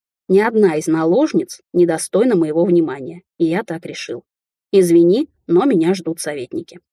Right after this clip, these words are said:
Послышался хлопок двери, и наступила тишина. Мы с Верой переглянулись. «Очуметь»,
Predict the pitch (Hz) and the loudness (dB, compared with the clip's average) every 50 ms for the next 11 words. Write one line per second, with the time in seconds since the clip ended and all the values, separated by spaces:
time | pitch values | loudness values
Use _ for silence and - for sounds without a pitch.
0 | _ _ _ _ _ _ _ _ _ _ 180 185 - 285 302 - 185 180 - 170 | _ _ _ _ _ _ _ _ _ _ -8 -2 -2 -2 0 0 -2 -2 -2 -6
1 | - - 170 170 - 165 165 - 165 160 170 247 339 349 _ _ _ _ - 220 | -4 -4 -4 -2 -4 -4 -4 -4 -6 -4 0 0 0 0 _ _ _ _ -2 -2
2 | 285 285 - - - 208 - 160 147 151 151 - - - - 175 170 - - - | -2 -2 -2 -6 -10 -10 -8 -12 -12 -12 -12 -12 -12 -12 -10 -12 -12 -14 -16 -20
3 | _ _ _ _ _ _ _ _ _ _ _ _ _ _ _ _ _ _ _ _ | _ _ _ _ _ _ _ _ _ _ _ _ _ _ _ _ _ _ _ _
4 | _ _ _ 185 180 262 - - 175 165 170 175 175 170 - 175 170 175 180 180 | _ _ _ 0 2 2 2 0 -2 -2 0 0 0 0 2 0 2 4 4 4
5 | 175 165 160 156 - - - - _ _ _ _ _ _ _ _ - 180 185 226 | 4 2 0 -4 -10 -16 -18 -20 _ _ _ _ _ _ _ _ -6 -4 -4 -4
6 | 294 294 _ - - - - - - 185 190 190 185 190 190 185 175 - - _ | -4 -8 _ -14 -12 -10 -10 -6 -2 0 2 2 2 0 -2 -4 -6 -10 -12 _
7 | - - | -20 -20